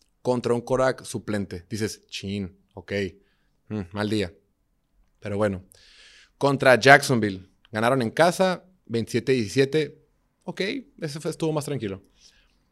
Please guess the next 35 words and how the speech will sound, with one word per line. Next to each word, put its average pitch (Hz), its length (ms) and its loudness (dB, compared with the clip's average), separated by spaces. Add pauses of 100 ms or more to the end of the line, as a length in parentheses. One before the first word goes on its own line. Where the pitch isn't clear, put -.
(320)
Contra 156 320 4
los 147 160 4
Chargers, 196 580 4 (140)
ganaron 131 320 4
de 180 80 4
visita 120 400 0 (100)
apenas 120 580 2
treinta 110 280 -2
veintisiete 120 440 -2
en 123 40 0
un 110 80 -2
partido 117 320 0
bien 120 320 0
cerrado. - 340 -2 (240)
Dices, 107 300 -8
"Uy". 107 320 -10 (420)
Contra 123 400 6
Rams, 160 300 8
ganaron 127 320 2
en 120 80 0
casa 160 420 2
en 120 100 -2
un 120 120 -4
partido 147 360 0
que 117 100 -8
jugaron 120 280 2
muy 139 300 8
mal, 139 260 4
pero 113 140 0
pues 101 140 -4
eran 113 120 2
los 101 140 -2
Rams 117 280 0
y 110 60 -8
ganaron. 98 380 -6